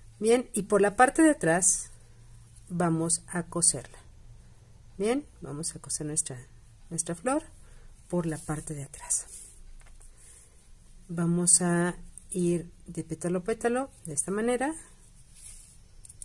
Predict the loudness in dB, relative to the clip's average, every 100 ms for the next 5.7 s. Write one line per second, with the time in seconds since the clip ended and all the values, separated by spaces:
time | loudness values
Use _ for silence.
0 | -18 -20 -20 -20 -20 -20 -20 -20 -20 -20
1 | -20 -20 -20 -20 -20 -20 -20 -6 0 0
2 | 4 6 6 4 4 4 6 6 6 0
3 | 0 0 0 -2 -18 -20 -20 -20 -20 -20
4 | -20 -18 -16 -16 -18 -18 -16 -14 -10 -6
5 | -4 -2 0 -2 -2 -4 -4